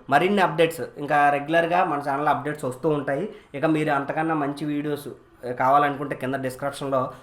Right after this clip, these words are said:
మీకు ఎలాంటి వీడియో కావాలో కామెంట్ చేయండి. ఖచ్చితంగా నేను దానికి రిప్లైలో ఇస్తాను. లేదంటే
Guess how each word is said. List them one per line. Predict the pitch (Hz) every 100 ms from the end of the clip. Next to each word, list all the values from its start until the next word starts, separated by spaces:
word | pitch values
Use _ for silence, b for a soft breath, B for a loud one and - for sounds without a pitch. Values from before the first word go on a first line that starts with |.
| B
మీకు | 139 143
ఎలాంటి | 135 170 196
వీడియో | 190 185 185
కావాలో | 170 165 160
కామెంట్ | 139 139 151 147
చేయండి. | 139 135 160 208 B -
ఖచ్చితంగా | 143 156 165 156
నేను | 151 139
దానికి | 139 135 175 240 B -
రిప్లైలో | 131 - 185 190 185 180 - -
ఇస్తాను. | - 175 170 214
లేదంటే | 170 165 180 180 165 -